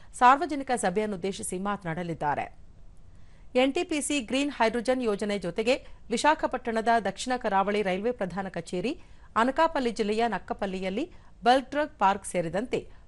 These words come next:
ಹತ್ತೊಂಬತ್ತು ಸಾವಿರದ ಐನೂರು ಕೋಟಿ ರೂಪಾಯಿಗೂ ಹೆಚ್ಚು ಮೌಲ್ಯದ ವಿವಿಧ ರೈಲ್ವೆ ಮತ್ತು ರಸ್ತೆ ಯೋಜನೆಗಳಿಗೆ ಹಾಗೂ ಚೆನ್ನೈ ಬೆಂಗಳೂರು ಕೈಗಾರಿಕಾ ಕಾರಿಡಾರ್ ಅಡಿಯಲ್ಲಿ ತಿರುಪತಿ ಜಿಲ್ಲೆಯಲ್ಲಿ ನಿರ್ಮಾಣಗೊಳ್ಳಲಿರುವ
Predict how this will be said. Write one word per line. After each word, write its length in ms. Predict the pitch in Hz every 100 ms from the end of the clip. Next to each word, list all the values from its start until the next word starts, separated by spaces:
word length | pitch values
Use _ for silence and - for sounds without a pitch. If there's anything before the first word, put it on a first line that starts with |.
| -
ಹತ್ತೊಂಬತ್ತು 520 | 247 254 302 302 285
ಸಾವಿರದ 400 | - 240 233 233
ಐನೂರು 320 | 208 233 277
ಕೋಟಿ 220 | 269 240 226
ರೂಪಾಯಿಗೂ 460 | 220 214 208 202
ಹೆಚ್ಚು 340 | 175 196 - 233
ಮೌಲ್ಯದ 360 | 196 202 190 262 - - - -
ವಿವಿಧ 340 | 233 277 240 254
ರೈಲ್ವೆ 360 | 208 214 233
ಮತ್ತು 280 | 277 226 -
ರಸ್ತೆ 340 | 185 170 233 220
ಯೋಜನೆಗಳಿಗೆ 880 | 180 180 180 175 175 - - - - -
ಹಾಗೂ 320 | 262 262 269
ಚೆನ್ನೈ 380 | - 247 269 311
ಬೆಂಗಳೂರು 480 | 247 233 247 247
ಕೈಗಾರಿಕಾ 500 | 247 196 202 220 226
ಕಾರಿಡಾರ್ 440 | 240 202 190 214 208
ಅಡಿಯಲ್ಲಿ 420 | 180 175 185 370 - - -
ತಿರುಪತಿ 440 | 269 302 330 330
ಜಿಲ್ಲೆಯಲ್ಲಿ 480 | 277 233 220 220 220
ನಿರ್ಮಾಣಗೊಳ್ಳಲಿರುವ 920 | 208 185 226 262 214 190 190 190 180